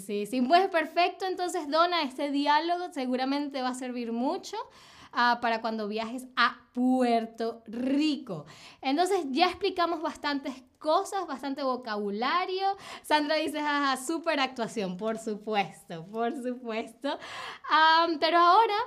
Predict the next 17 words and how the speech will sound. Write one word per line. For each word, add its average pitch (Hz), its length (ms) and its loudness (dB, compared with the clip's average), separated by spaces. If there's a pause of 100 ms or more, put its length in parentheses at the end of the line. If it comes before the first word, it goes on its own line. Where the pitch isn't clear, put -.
(160)
muchísimas 302 580 0
gracias 302 280 -6
por 262 200 -4
todos 285 220 -2
sus 277 140 -10
cumplidos, 262 520 -4
por 247 200 -8
todos 277 240 -4
sus 262 120 -6
halagos, 277 540 -4 (260)
pero 240 200 6
ahora 262 160 6
es - 180 -10
tiempo 330 440 -2
de 262 120 -2
una 262 340 -2
rápida 330 560 0